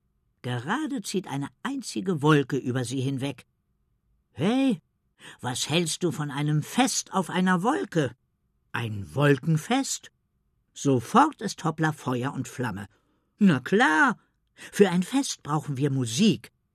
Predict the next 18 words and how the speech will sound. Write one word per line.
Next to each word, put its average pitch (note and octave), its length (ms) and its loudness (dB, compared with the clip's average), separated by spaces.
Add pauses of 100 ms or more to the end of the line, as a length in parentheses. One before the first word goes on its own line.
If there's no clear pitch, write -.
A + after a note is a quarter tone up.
(120)
und C4+ 340 2
etwas D#3+ 340 -6
Leckeres C3 560 -2
zum D#3+ 240 -2
Futtern. G#2+ 520 -6 (760)
Gesagt, F3 600 4
getan. B2 540 -4 (720)
Zum B2+ 240 -4
Glück D3+ 240 0
weiß D3+ 240 -2
Flops D3+ 360 -4
noch D3 160 -6
immer, F#3 340 4 (260)
wo E3 100 4
die D3 140 2
leckersten D3+ 580 -2
Walderdbeeren B2+ 840 -4
wachsen. C#3+ 500 -4